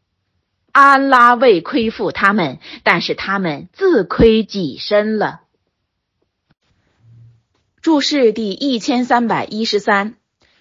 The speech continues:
鲁密在最近之地战败了。鲁密的意思，鲁密是伊斯哈格之孙，罗马人统是他的子孙，后来就称他们居住的区域为鲁密了。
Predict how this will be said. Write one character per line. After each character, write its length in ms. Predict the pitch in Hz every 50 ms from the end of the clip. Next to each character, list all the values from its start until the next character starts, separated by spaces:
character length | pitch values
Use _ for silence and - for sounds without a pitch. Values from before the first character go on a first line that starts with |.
| _ _ _ _
鲁 400 | 208 247 254 233 196 170 160 175
密 360 | 254 381 381 294 180 - - _ _ _
在 220 | - 220 190 190
最 260 | - - 339 269 208
近 220 | 180 240 220 190 180
之 120 | 208 208
地 220 | 196 233 190 156
战 360 | - - 247 226 196 175 160 156
败 340 | 214 233 233 208 175 156
了。 220 | 143 139 110 - - _ _ _ _ _ _ _ _
鲁 260 | 202 202 190 165 156
密 180 | 175 226 269 233
的 120 | 185 135
意 140 | 107 180 170
思， 280 | 151 - - - - _ _ _ _ _ _ _ _ _ _ _ _ _ _ _ _ _ _
鲁 240 | - 214 214 202 185
密 320 | 185 240 294 277 240 214 -
是 240 | - 196 185 175
伊 180 | - - 220 226
斯 120 | - -
哈 240 | 196 - 226 233 240
格 200 | 226 - 151 139
之 180 | 135 - 196 190
孙， 360 | - - 196 190 190 190 185 - _ _ _ _
罗 220 | 185 220 277 320
马 180 | 349 311 185 156
人 280 | 147 151 151 156 185
统 220 | 190 - 220 160 147
是 120 | - - 165
他 220 | - - - 262
的 140 | 247 190 151
子 180 | - 156 -
孙， 320 | - - 147 143 143 - _ _ _ _ _ - _
后 180 | - 240 214
来 240 | 180 156 143 151 170
就 180 | 175 214 190 170
称 240 | - 233 214 202 214
他 220 | - 269 277 269
们 100 | 240 220
居 180 | - 262 262 254
住 140 | 277 247
的 80 | 170 156
区 260 | 151 - - 240 233
域 360 | 214 - 233 196 160 123 - _
为 240 | 165 165 165 175 180
鲁 320 | 185 190 175 151 123 -
密 300 | - 165 180 180 160 135
了。 220 | 127 123 - -